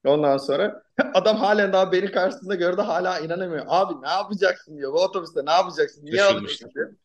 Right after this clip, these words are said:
Speaker 1: Dedim, en son dedim, "Böyle böyle ben bunu karavan yapmak istiyorum." Neyse ondan sonra aldık geldik İstanbul'a. Benim karavan yapan bir arkadaşım yapacaktı normalde bunu. Fakat onun vakti olmadı. Bayağı bir süre yattı otobüs.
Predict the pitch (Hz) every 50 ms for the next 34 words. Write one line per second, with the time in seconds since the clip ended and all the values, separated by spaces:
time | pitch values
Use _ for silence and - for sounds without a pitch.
0 | _ - 147 180 185 214 185 175 - 180 175 185 165 175 165 156 160 156 160 160
1 | 139 127 160 185 196 208 170 131 135 135 131 135 139 131 - 123 117 123 127 156
2 | 190 208 160 113 98 - - 107 - - - - - 120 139 311 - - _ _
3 | _ _ _ _ _ 220 269 285 - - 202 214 220 214 190 208 - - 185 180
4 | 180 180 - 208 202 196 190 202 - 165 - - - - - 143 175 233 262 226
5 | 233 226 233 220 - 208 196 202 202 202 202 185 185 185 - 196 196 190 180 -
6 | - 147 147 - 180 160 165 - - 214 196 151 - - - 110 110 98 - _
7 | 123 113 113 107 104 104 110 110 104 104 104 107 107 127 156 226 370 - _ _
8 | _ - - 180 - 240 294 339 - 233 240 233 226 226 220 220 - - 262 247
9 | 240 233 185 147 - 165 165 190 185 180 160 156 156 156 - - 170 170 170 165
10 | 165 160 160 - - 180 139 - - 113 107 - - -